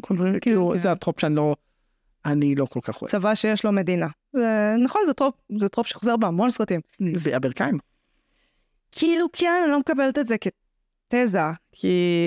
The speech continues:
Speaker 2: אה, אני רק אישה זקנה, מה אני מבינה,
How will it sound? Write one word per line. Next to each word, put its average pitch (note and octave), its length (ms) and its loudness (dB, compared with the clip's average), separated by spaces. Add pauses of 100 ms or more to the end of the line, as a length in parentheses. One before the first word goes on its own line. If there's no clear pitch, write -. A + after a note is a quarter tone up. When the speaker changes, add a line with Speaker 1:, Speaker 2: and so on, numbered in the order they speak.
(140)
Speaker 2:
אה, D3 360 -2
אני A3 180 4
רק C#4+ 220 0
אישה C4+ 280 0
זקנה, C4 440 0
מה C4 240 0
אני C4+ 140 4
מבינה, B3+ 640 2